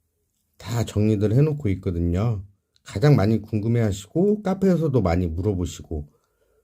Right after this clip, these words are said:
뭐 라이브 할 때나 이럴 때도 가장 먼저 물어보시는 내용들인데, 어, 먼저 기본적으로는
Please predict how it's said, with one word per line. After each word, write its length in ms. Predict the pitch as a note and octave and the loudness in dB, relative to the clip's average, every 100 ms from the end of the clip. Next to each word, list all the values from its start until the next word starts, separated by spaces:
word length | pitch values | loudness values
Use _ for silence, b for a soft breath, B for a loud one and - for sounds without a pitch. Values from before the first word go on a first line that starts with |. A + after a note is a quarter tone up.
| _ | _
뭐 100 | - | -4
라이브 360 | D#2+ F#2 B2+ C#3+ | 0 2 4 6
할 280 | C3+ C3 C3 | 4 2 -2
때나 380 | A2+ A2 G#2+ F#2+ | -2 0 0 0
이럴 360 | E2+ G2+ G2 | 0 -2 -4
때도 440 | G2 F2+ C#3+ A#2 - | -6 0 0 0 -4
가장 600 | - D#2+ G2+ G#2+ G#2+ G2+ | -12 -6 -4 -2 -2 -2
먼저 240 | E2+ F2+ | -2 -2
물어보시는 680 | D#2+ E2+ G#2+ A2 A2 A2+ G#2 | -4 -2 -2 -2 -2 0 0
내용들인데, 760 | F2+ F2+ F2+ F2 F2+ F#2+ C#3+ - b b b b b _ | 2 2 0 -2 -2 0 0 -2 b b b b b _
어, 100 | - F#2 | -6 -2
먼저 300 | G2+ G#2+ A2 | 0 0 -2
기본적으로는 1600 | - B2 F3+ G3 F3 D#3+ D3+ D3 D3 C#3 C#3 C#3 C3+ C3 B2+ - | -2 4 6 6 4 4 4 6 6 6 4 4 4 4 2 -2